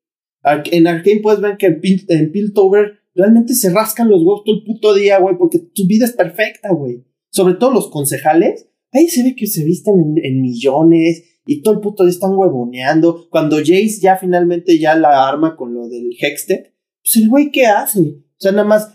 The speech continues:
eh, medio supervisa sus proyectos. "Ah, sí, todo bien, y la verga", ¿no?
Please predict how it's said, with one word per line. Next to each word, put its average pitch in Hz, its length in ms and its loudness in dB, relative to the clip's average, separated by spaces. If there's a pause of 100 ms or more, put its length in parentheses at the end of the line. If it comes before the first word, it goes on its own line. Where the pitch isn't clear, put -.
(120)
eh, 156 160 0
medio 147 520 2
supervisa 156 520 0
sus 156 160 -8
proyectos. 160 320 -2
"Ah, 254 180 2
sí, 131 180 -4
todo 135 300 0
bien, 117 320 -6
y 113 60 -20
la 113 120 -16
verga", 117 340 -6
¿no? 190 180 -12